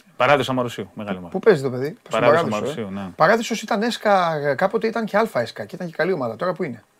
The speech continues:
Speaker 1: Δεν ξέρω. Στο ποδόσφαιρο τώρα λέω που είναι ο δικός μου.
Speaker 2: Ε, καλά, ο δικός σου παίζει τέτοιο. Τι είναι, σαν τον πατέρα του;
Speaker 1: <laughs>
Speaker 2: Τι θέση παίζει;
Speaker 1: Είναι αριστερό χαφ,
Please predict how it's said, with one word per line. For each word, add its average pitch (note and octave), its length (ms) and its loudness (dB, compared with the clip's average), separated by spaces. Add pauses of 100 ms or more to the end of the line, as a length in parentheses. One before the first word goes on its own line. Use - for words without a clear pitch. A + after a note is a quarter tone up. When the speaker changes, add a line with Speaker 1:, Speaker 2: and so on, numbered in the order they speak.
(260)
Speaker 1:
Δεν C#3 120 -2
ξέρω. A2+ 420 -2
Στο C3+ 160 0
ποδόσφαιρο C3+ 420 0
τώρα E2+ 240 -8
λέω E2+ 120 -8
που F2+ 160 -10
είναι F2 100 -10
ο F2 280 -10
δικός F2 280 -12
μου. F2 120 -18
Speaker 2:
Ε, - 80 -12
καλά, F3+ 280 4
ο B2+ 40 -2
δικός B2+ 200 -6
σου - 80 -16
παίζει D#3+ 520 -4
τέτοιο. D3+ 220 -4
Τι A#2+ 80 -4
είναι, B2 80 -4
σαν B2 100 -8
τον A#2+ 60 -6
πατέρα C#3 280 2
του; C3 160 -6 (260)
Speaker 1:
<laughs> - 300 -20
Speaker 2:
Τι F#3 80 -2
θέση E3+ 180 2
παίζει; A2 260 -4 (580)
Speaker 1:
Είναι C#3 260 0
αριστερό D3+ 400 -2
χαφ, C3+ 240 -8